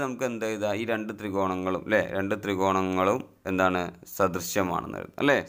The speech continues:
സിമിലർ ആണെന്ന് എഴുതാം. സിമിലർ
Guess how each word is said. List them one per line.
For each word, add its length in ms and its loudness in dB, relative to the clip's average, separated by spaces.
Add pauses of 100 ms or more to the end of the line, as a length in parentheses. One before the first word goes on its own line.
(100)
സിമിലർ 480 2
ആണെന്ന് 280 -8
എഴുതാം. 220 -20 (2750)
സിമിലർ 300 6